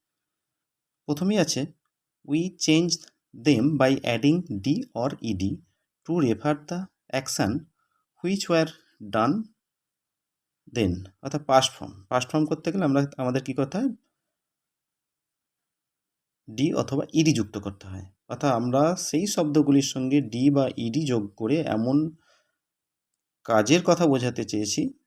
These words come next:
যা তখন বা আগে ঘটে গেছে। অর্থাৎ আগে ঘটেছে মানে সেটা পাস্ট ফর্ম হয়ে গেছে, সেটাই অবশ্যই আমাদের পাস্ট। অ্যাক্টিভিটি ফোর কী বলা হয়েছে?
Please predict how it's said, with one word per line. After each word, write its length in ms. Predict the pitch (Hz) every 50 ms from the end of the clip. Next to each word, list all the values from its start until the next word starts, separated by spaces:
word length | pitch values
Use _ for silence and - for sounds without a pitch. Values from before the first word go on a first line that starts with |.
| _ - 104
যা 320 | 98 110 120 143 190 240 - _ _ _ _ _ _ _ -
তখন 400 | 131 135 139 - - 226 254 247
বা 80 | 214
আগে 220 | 127 98 95 104 101
ঘটে 220 | 98 101 101 92
গেছে। 220 | 92 110 110 - 226
অর্থাৎ 180 | 220 220 185
আগে 160 | 156 147 160
ঘটেছে 280 | 156 170 156 - - 160
মানে 160 | 151 151 156
সেটা 200 | 156 156 147 156
পাস্ট 260 | 147 151 143 143 143
ফর্ম 180 | - - 202 277 - _ _ _ _ _ _ _ _ _ _ _ _
হয়ে 180 | - - 170 160
গেছে, 280 | 117 120 - - - - _ _ _
সেটাই 300 | - - 127 110 131 127
অবশ্যই 300 | 120 117 123 120 - 147
আমাদের 280 | 143 123 120 113 180 226 - _ _ _ _ _ _ _
পাস্ট। 440 | - 123 95 92 - - - - _ _ _ _ _ _ _ _ _ _ _ _ _ _ _ _ _ _ _ _ -
অ্যাক্টিভিটি 400 | - 135 127 - 147 135 143 143
ফোর 300 | 139 - 143 143 - -
কী 120 | - - 139
বলা 200 | 123 120 117 123
হয়েছে? 240 | 127 127 - 220